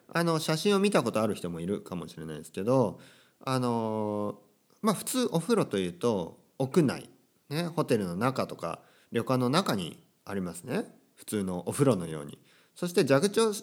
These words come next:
蛇口をこう緩めればね、あの、そこから温泉が出てくる。そして温泉を溜めて、で、そこに浸かると。うん。で、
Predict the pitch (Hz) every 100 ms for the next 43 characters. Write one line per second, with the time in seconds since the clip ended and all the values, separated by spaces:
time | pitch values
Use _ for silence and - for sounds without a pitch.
0 | - - 147 160 190 - 208 - 127 117
1 | 107 113 120 123 92 - - - - _
2 | _ _ _ _ _ - - 104 92 135
3 | 135 175 190 151 107 101 90 87 95 -
4 | - - - 143 - 123 110 107 104 113
5 | 110 104 - 175 110 - - _ _ 175
6 | 165 147 117 87 - 78 76 73 - -
7 | _ _ _ - 120 85 - _ - -
8 | - - - 147 139 139 131